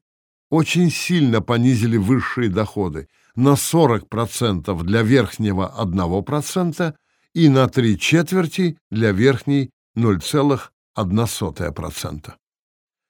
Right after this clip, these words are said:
Падение затронуло элиту, но не тех, кто находился между девяностым и девяносто пятым процентилями, а доход домохозяйств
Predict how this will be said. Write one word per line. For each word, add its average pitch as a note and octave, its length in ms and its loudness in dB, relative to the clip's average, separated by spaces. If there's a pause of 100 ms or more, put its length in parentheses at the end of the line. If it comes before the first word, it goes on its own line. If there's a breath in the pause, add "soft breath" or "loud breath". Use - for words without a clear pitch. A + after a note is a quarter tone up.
(200)
Падение E3+ 540 6
затронуло D3+ 840 4
элиту, C#3+ 640 2 (180)
но D#3+ 220 6
не G#3 220 4
тех, - 640 2
кто - 180 0
находился C#3+ 680 4
между B2+ 340 4
девяностым B2 840 4 (180 soft breath)
и D3 100 4
девяносто C3+ 560 4
пятым G#2 560 -2
процентилями, G#2 1040 -2 (460)
а C#3+ 120 2
доход C3 680 0 (160)
домохозяйств A#2 1000 -2